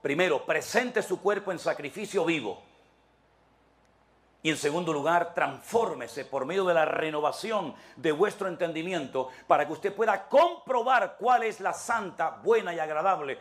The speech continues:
voluntad de Dios para su vida. ¿Cuántos dicen amén? Y el último ejemplo.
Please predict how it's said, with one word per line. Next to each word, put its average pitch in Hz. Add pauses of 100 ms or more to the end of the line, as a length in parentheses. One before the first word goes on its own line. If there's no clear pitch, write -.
(140)
voluntad 143
de 139
Dios 135
para 117
su -
vida. 87
¿Cuántos 151
dicen 139
amén? 95 (1040)
Y 82
el 87
último 113
ejemplo. 160